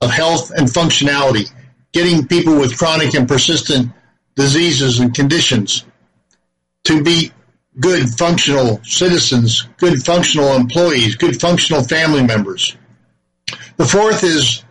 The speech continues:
what I call health literacy or health education. And that's the promise of better understanding of healthcare choices and the transparency of information around both cost and quality and access to care.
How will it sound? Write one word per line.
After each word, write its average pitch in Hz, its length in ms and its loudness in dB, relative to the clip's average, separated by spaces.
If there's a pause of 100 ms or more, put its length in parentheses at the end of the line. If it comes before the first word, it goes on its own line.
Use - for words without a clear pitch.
(320)
what 151 120 0
I 156 140 0
call 160 200 2
health 160 260 0
literacy 147 640 0 (100)
or 117 60 0
health 151 260 0
education. 131 720 0 (640)
And 160 100 0
that's 190 160 0
the 185 140 0
promise 180 460 0
of 139 180 0
better 160 260 2
understanding 156 920 0 (380)
of 127 240 0
healthcare 156 500 0
choices 165 640 0 (320)
and 151 120 0
the 151 80 -2
transparency 175 880 0
of 135 120 2
information 143 840 0 (520)
around 139 320 2
both 151 240 0
cost 160 440 0
and 123 120 0
quality 151 600 2
and 123 140 0
access 151 560 -2
to 139 100 0
care. 139 480 0